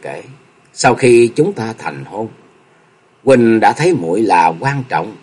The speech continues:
trong mơ cũng thường mơ đến muội đó." Trên khuôn mặt của Điền Quyển Hoa hiện lên nụ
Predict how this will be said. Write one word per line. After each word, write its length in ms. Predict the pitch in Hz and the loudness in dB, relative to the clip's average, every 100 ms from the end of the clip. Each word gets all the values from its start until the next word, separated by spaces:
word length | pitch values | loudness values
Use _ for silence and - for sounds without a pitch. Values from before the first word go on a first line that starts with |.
| _ _ _ _ | _ _ _ _
trong 240 | 131 104 107 | -2 0 0
mơ 280 | 113 110 87 | 2 2 -2
cũng 200 | 101 131 | -4 -6
thường 260 | 90 71 85 | -4 -6 -6
mơ 140 | 107 | -8
đến 200 | 107 156 80 | -6 -6 -8
muội 240 | 71 87 | -10 -12
đó." 100 | 110 123 - _ _ _ _ _ _ _ _ _ _ _ - | -14 -16 -18 _ _ _ _ _ _ _ _ _ _ _ 0
Trên 140 | 170 | 2
khuôn 220 | 180 160 | 2 0
mặt 140 | 101 101 | -2 -4
của 120 | 147 | -2
Điền 300 | 170 98 92 | 0 -2 -4
Quyển 260 | 87 92 196 | -4 -4 -4
Hoa 220 | 147 143 | -4 -4
hiện 300 | 135 85 123 | -4 -4 0
lên 220 | 147 143 | 0 0
nụ 140 | 87 | -2